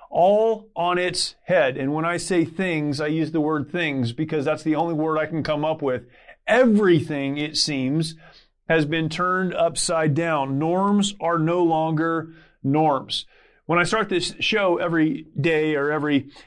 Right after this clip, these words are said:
uh, every time we have an episode three times a week, uh, I start it by saying we are trying to give you the information, uh, you need to navigate an ever-changing culture. And to say culture is changing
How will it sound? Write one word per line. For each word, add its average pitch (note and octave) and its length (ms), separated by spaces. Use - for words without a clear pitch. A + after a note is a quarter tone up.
uh, C#3+ 320
every E3 140
time E3+ 120
we D#3 80
have D3+ 140
an D3+ 80
episode D3+ 500
three D#3 160
times D3+ 320
a C#3 60
week, C3+ 340
uh, C#3 200
I E3 140
start A3 340
it E3+ 100
by E3 220
saying E3+ 500
we F3+ 140
are D#3+ 140
trying G#3 320
to F#3 60
give F#3+ 220
you F#3+ 140
the E3+ 120
information, F#3 920
uh, - 120
you E3 280
need G#3 400
to F3 180
navigate A3+ 1040
an D3+ 160
ever-changing E3 1080
culture. D3 540
And C#3+ 260
to D3+ 80
say F#3 300
culture F3+ 420
is C#3+ 220
changing D3 680